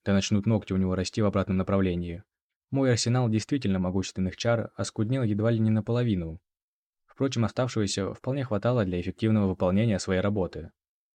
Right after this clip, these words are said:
причём при полном отсутствии конфликтов, э, с мировоззрением. Но касаемо почивших, э, под жертвенным ножом животинок, судьба у них такая. По крайней мере, я действовал с куда большим профессионализмом, чем большинство мясников.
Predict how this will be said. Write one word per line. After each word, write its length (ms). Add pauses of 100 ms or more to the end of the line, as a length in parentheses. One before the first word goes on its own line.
(200)
причём 260
при 120
полном 380
отсутствии 420
конфликтов, 640
э, 160
с 80
мировоззрением. 760 (680)
Но 160
касаемо 480
почивших, 640
э, 220
под 180
жертвенным 440
ножом 340
животинок, 640 (460)
судьба 320
у 60
них 140
такая. 460 (580)
По 80
крайней 220
мере, 200
я 80
действовал 480
с 60
куда 200
большим 340
профессионализмом, 720
чем 160
большинство 340
мясников. 580